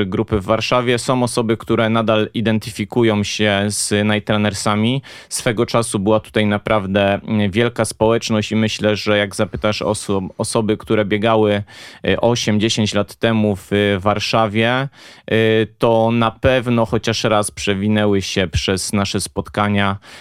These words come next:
e, gdyż w szczytowym momencie tu przychodziło, myślę, że ponad sto osób na,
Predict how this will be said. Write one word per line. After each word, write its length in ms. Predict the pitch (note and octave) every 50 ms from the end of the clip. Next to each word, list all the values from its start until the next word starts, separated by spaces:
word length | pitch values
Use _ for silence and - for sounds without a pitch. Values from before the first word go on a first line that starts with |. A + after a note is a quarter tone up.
| - - -
e, 40 | - F#2+ F#2+ F#2+ F#2+ G2 G2 F#2+ F2+ - - - -
gdyż 320 | G2+ G2 G2 G2 F2 -
w 60 | - -
szczytowym 440 | - - A2 - B2+ G#2+ A2 A2
momencie 420 | G#2+ G#2+ G#2 G#2+ A2 A2 - - E2
tu 100 | - -
przychodziło, 580 | - - - - G#2 F#2 - G2 G2 G2 F#2+ - - _ - - -
myślę, 220 | G#2 - G2 G2
że 120 | - G2+
ponad 360 | F2+ - G#2+ G2+ F#2+ F#2 F2+ -
sto 320 | - - - G2 F#2+ G2
osób 300 | G2 - - - F#2 -
na, 400 | G#2 F#2+ F#2 F#2 F2+ F#2 F2+ F#2